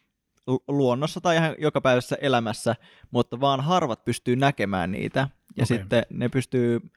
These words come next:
Speaker 1: no, useimmiten näissä on, että ne aiheuttaa jotain sairauksia esimerkiksi, tai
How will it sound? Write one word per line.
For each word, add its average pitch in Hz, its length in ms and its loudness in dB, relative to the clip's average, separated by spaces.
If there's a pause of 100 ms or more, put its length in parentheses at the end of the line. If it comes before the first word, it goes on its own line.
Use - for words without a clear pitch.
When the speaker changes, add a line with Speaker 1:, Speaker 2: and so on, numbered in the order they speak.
(840)
Speaker 1:
no, 135 160 -2
useimmiten 131 540 0
näissä 120 280 0
on, 110 100 0
että 107 200 -2
ne 110 100 0
aiheuttaa 113 400 0
jotain 113 240 0
sairauksia 113 880 0
esimerkiksi, 104 680 -4
tai 64 240 -4